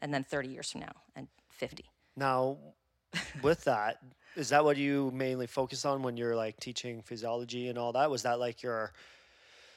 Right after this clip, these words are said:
Speaker 2: like, your forte, or?
Speaker 1: Um, a big part of it at the time I was teaching, and, and it, it's still a trend to this day, is people wanna focus on weight loss. How can I lose weight? How can I lose ten pounds? And,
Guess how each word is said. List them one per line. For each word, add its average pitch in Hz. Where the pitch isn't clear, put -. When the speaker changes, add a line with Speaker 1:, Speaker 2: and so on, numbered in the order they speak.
Speaker 2:
like, 110
your 117
forte, 165
or? 113
Speaker 1:
Um, 226
a -
big 269
part 220
of 165
it 160
at 156
the 165
time 151
I 139
was 139
teaching, 135
and, 180
and 185
it, -
it's -
still 143
a 143
trend 135
to -
this 127
day, -
is -
people 147
wanna 139
focus -
on 131
weight -
loss. -
How 170
can 196
I 170
lose 143
weight? -
How 151
can 139
I 131
lose 127
ten 127
pounds? -
And, 131